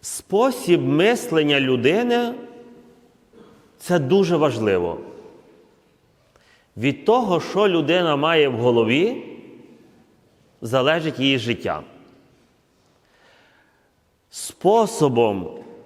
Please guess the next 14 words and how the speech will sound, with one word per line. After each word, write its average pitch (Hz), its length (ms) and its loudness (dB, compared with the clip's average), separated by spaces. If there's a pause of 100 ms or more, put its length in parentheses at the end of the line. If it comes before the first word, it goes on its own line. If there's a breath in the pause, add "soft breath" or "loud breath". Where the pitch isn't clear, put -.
(160)
впорядкування 151 1000 0
нашої 143 520 -2
голови — 123 580 2 (1160)
це 120 180 -4
є 113 340 0
наше 139 380 -2
навчання 127 680 -2
в 107 80 -6
школі, 139 680 -2 (520)
у 104 100 -6
вузах. 131 640 -4 (840 soft breath)
Це 135 200 -2
не 156 240 0
диплом, 156 760 0